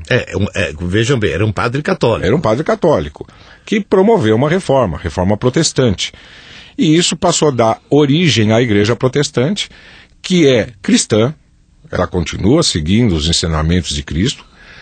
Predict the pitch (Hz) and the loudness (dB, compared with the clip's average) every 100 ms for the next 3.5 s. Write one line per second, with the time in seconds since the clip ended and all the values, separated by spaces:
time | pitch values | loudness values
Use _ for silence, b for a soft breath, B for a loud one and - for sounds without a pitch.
0 | B B B B 135 143 143 - - 185 | B B B B 0 2 2 0 0 0
1 | 190 196 170 139 202 196 - 156 180 208 | 0 -2 0 2 2 2 -2 -2 2 2
2 | 135 104 101 80 104 113 117 110 113 110 | 4 4 2 2 2 2 0 0 0 0
3 | 131 90 69 - - | -2 -2 -4 -8 -12